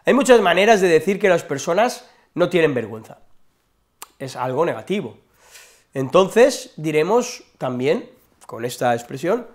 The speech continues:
que es un fresco o es una fresca. Mira esta, acaba de llegar a la panadería. Ha llegado después de mí y se ha colado. Es una fresca, es una fresca.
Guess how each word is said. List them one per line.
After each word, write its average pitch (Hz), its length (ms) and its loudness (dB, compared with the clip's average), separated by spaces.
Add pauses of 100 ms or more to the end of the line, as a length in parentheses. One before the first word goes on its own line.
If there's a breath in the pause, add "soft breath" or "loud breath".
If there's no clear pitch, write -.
que 151 80 0
es 135 80 -4
un 151 100 -4
fresco 147 320 -4
o 127 80 -4
es 117 60 -14
una 110 160 -14
fresca. - 340 -20 (1200)
Mira 220 140 2
esta, 330 540 8
acaba 226 320 4
de 254 120 2
llegar 196 480 2
a 151 60 0
la 151 140 2
panadería. 123 500 -4 (1000)
Ha 220 100 10
llegado 214 640 8
después 156 720 4
de 143 100 -2
mí 202 260 -4 (360)
y 139 80 -8
se 143 120 -4
ha 143 80 -2
colado. 113 360 -14 (1160)
Es 127 140 -10
una 120 120 -4
fresca, - 380 -14 (600)
es 190 160 2
una 226 160 6
fresca. 180 480 -6